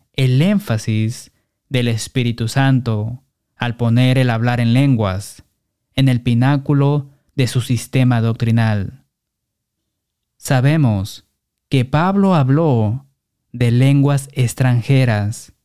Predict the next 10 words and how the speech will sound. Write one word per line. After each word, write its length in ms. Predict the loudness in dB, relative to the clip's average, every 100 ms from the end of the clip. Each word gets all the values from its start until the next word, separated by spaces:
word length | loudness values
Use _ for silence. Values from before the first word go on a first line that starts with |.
| _ _ _ _ -6
de 140 | -4
Primera 380 | 0 2 2 2
de 100 | -2
Corintios, 880 | -2 0 2 2 0 0 -2 -4 -14 _ _ _ _
capítulo 520 | -6 -2 -2 0 -2
catorce, 800 | -2 0 0 0 -2 -2 -2 -6 -12 _ _ _ _ _
versículos 640 | -6 -4 -4 -2 0 0 0
nueve 460 | 0 2 0 -2 -4
al 160 | -2 0
once. 680 | 2 2 0 -4 -4 -8